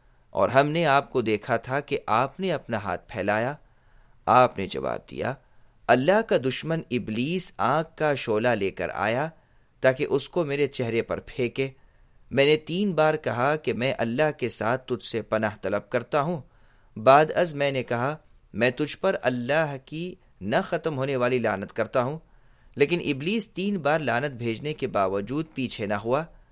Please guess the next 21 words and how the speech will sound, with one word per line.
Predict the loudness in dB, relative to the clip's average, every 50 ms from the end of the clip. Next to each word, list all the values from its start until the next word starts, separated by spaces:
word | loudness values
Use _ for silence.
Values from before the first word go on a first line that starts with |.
| -20 -20 _ -20 -20 -20 -20 -18 0
پھر | 2 4 4 4
میں | 2 2 2
نے | 2 2 2
ارادہ | 4 4 4 4 4 2 0 0
کیا | -4 -2 0 0 0 0
کہ | 0 -2
اس | -2 -2 -2 -4
کو | -4 -6 -6
پکڑوں۔ | -4 -4 -4 -4 -4 -4 -4 -4 -8 -14 -20 -20 -20 -20 -20 -20 -20 -18 0 2
اللہ | 2 2 4 4 2 2 2 2
کی | -2 -4
قسم، | -4 -4 -4 -4 -2 -2 -2 -2 -4 -10 -18 -20 _ _ _ _ -6 _
اگر | -2 2 4 4 4
ہمارے | 4 2 2 2 4 4 2
بھائی | 2 2 2 2 2
سلیمان | 0 -2 -2 -2 0 0 0 0 0 0
علیہ | 0 -2 -2 -4 -4 -6
السلام | -6 -6 -4 -2 0 0 0 0
کی | -2 -8 -10
دعا | -6 -2 0 0 0
نہ | -2